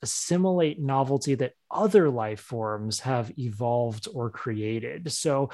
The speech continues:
Basim, I'm really curious, do you see your real life Borgs as somewhat breaking or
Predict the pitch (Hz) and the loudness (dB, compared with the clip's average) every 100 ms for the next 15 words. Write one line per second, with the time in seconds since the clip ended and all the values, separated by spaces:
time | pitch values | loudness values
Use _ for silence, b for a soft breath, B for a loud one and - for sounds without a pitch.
0 | B B B 202 226 226 180 180 151 214 | B B B 4 6 4 4 2 2 0
1 | 262 220 - 220 185 113 - - 160 247 | 2 0 2 2 4 2 -2 -4 0 2
2 | 277 - - 180 214 180 180 135 131 160 | 2 0 -4 -4 -2 -2 -4 -2 2 4
3 | 196 143 123 143 180 143 127 151 160 - | 4 2 0 2 2 0 -2 -2 -4 -8
4 | 120 147 180 208 190 180 - B B B | -6 0 2 2 2 -2 -4 B B B
5 | 165 147 - - 156 185 190 185 180 - | 4 4 0 0 2 2 2 2 0 -8
6 | b _ _ - 139 147 185 190 196 185 | b _ _ -4 2 4 4 6 6 6
7 | 131 | 2